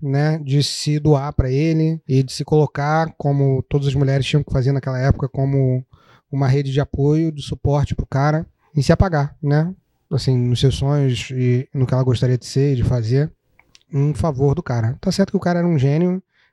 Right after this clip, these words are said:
e mudou a história da ciência e se não fosse por ela, isso não seria possível.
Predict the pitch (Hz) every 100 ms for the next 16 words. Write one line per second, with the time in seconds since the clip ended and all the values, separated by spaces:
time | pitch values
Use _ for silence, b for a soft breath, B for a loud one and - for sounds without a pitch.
0 | _ 143 143 139 135 139 139 139 135 135
1 | 135 127 143 165 160 156 135 131 127 127
2 | - - 131 147 139 147 - 156 139 147
3 | 160 147 - 147 147 139 131 - 160 175
4 | 185